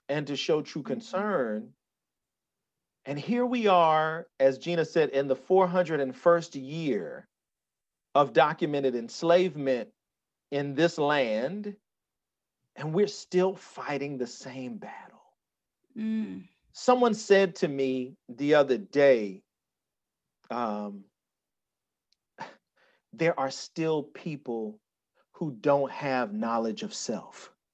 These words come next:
Speaker 2: Mm.
Speaker 1: There are still people today who have no idea that there were Black people in the Bible, Black people in the
Speaker 2: Mm.
Speaker 1: Quran, right? Black people in the Torah,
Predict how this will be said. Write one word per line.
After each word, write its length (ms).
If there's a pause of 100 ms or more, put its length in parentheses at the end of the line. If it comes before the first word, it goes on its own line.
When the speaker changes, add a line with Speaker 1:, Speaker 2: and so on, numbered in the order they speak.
(140)
Speaker 2:
Mm. 440
Speaker 1:
There 200
are 160
still 580
people 380
today 880 (500)
who 160
have 320
no 400
idea 840 (480)
that 160
there 160
were 140
Black 360
people 340
in 120
the 60
Bible, 720 (640)
Black 340
people 300
in 80
the 80
Speaker 2:
Mm. 80
Speaker 1:
Quran, 640 (560)
right? 320
Black 280
people 300
in 120
the 80
Torah, 680